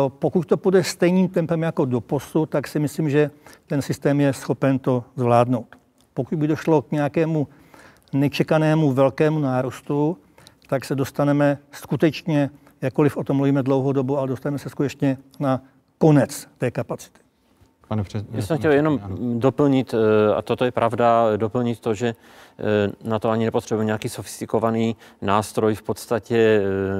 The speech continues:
Speaker 3: vidíme-li strukturu těch nově diagnostikovaných, nově nakažených pacientů, denně monitorováno, tak vidíme, že v ní hraje pořád velkou roli komunitní šíření mezi potenciálně zranitelnými skupinami.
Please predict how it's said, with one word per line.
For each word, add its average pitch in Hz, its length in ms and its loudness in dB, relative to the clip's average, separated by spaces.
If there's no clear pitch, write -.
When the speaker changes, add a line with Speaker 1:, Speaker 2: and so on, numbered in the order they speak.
Speaker 3:
vidíme-li 113 500 -2
strukturu 131 600 2
těch 104 300 -6
nově 107 560 2
diagnostikovaných, 107 920 -2
nově 104 240 -2
nakažených 104 680 -2
pacientů, 104 800 -4
denně 113 360 4
monitorováno, 104 880 0
tak 110 200 -6
vidíme, 101 460 -4
že 101 140 -2
v 98 60 -2
ní 107 120 0
hraje 107 260 0
pořád 107 420 0
velkou 104 540 2
roli 101 280 2
komunitní 104 440 -4
šíření 101 380 -4
mezi 101 200 -4
potenciálně 104 600 -4
zranitelnými 98 640 0
skupinami. 95 680 -4